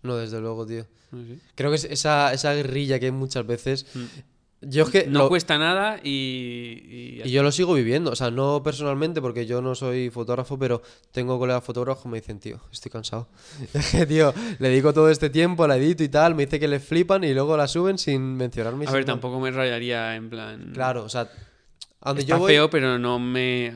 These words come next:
Speaker 2: o sea, no, no, no se debería de caer el mundo encima, sino
Speaker 1: Claro, porque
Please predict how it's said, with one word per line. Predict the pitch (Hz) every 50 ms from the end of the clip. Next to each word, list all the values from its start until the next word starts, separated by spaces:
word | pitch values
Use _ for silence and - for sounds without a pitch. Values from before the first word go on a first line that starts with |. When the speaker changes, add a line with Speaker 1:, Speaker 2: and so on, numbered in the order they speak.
| - - -
Speaker 2:
o | 127 131
sea, | - 131 120
no, | - 62 64 64 - 55 53 55 62 62 -
no, | - 65 64 65 - - - - _ _ - _ - -
no | 131 127 131 127
se | - 143
debería | 143 139 139 135 135
de | 131
caer | 135 135 127 127
el | 127 123
mundo | 123 127 127 123 123 120
encima, | 117 117 - 131 127 120 117 117
sino | 113 120 117 117 117 117 117 117 117 117 120 123 - _ _ _ _ -
Speaker 1:
Claro, | - 135 131 120 110 92
porque | - 127 127 - 135 127 - - -